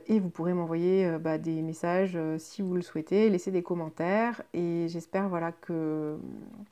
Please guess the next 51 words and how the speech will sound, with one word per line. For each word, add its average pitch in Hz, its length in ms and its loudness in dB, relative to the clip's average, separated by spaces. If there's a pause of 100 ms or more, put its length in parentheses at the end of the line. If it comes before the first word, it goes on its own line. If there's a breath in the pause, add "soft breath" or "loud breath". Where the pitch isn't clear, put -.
(480 loud breath)
partager 202 400 6
aussi 233 260 6
des 190 120 6
choses 208 200 -2
que - 140 -2
vous 170 200 -2
savez 175 300 2
et 208 60 0
que 190 100 -8
peut-être 175 260 -8
moi 185 140 -2
je 170 80 -8
ne 165 80 -6
sais 170 160 -6
pas, 208 140 2
hein, 175 120 2
parce 190 140 -6
que 170 120 -8
je 156 40 -8
dois 170 140 -2
pas 180 80 2
être 180 140 2
la 185 100 2
seule 202 240 4
quand 190 100 -4
même 180 220 0
qui 180 240 -8
a 165 340 -6
remué, 175 540 -4
euh, 160 140 -4
ciel 175 240 -4
et 170 60 -2
terre 190 280 -6
pour - 180 -16
comprendre, 180 420 -4
euh, 160 200 -2
ce 165 80 -14
qui - 120 -8
lui 175 140 -2
arrivait. 170 400 -2 (560 loud breath)
Donc 196 120 4
voilà, 185 280 4
j'espère 180 300 -2
que - 60 -18
ça 196 80 -4
sera - 160 -4
un 180 100 0
bel 190 220 4
espace 214 360 0
de 180 100 2
partage 185 520 0